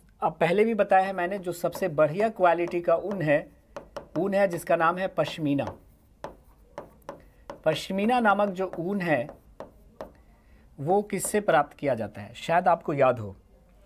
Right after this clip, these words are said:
जो सबसे अच्छी क्वालिटी का ऊन है और सबसे महंगा ऊन है, जिसे हम पश्मीना के नाम से जानते हैं। पश्मीना नामक ऊन जो है, वुल है, वो किस जानवर से प्राप्त किया जाता है?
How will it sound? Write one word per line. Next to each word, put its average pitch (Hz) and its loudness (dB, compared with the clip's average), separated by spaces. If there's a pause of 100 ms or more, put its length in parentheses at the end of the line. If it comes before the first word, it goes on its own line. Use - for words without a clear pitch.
(460)
जो 170 0
सबसे 202 0
अच्छी 190 -2
क्वालिटी 190 2
का 190 0
ऊन 170 0
है 185 -4
और 175 0
सबसे 170 -2
महंगा 160 2
ऊन 165 -2
है, 139 -6 (460)
जिसे 147 -4
हम 190 0
पश्मीना 185 -2
के 190 -2
नाम 156 0
से 151 -4
जानते 117 -10
हैं। 117 -14 (720)
पश्मीना 214 0
नामक 196 0
ऊन 196 -2
जो 175 0
है, 165 2
वुल 175 0
है, 160 0 (320)
वो 196 0
किस 214 -6
जानवर 170 2
से 196 -4
प्राप्त 151 -2
किया 123 -4
जाता 107 -12
है? 113 -16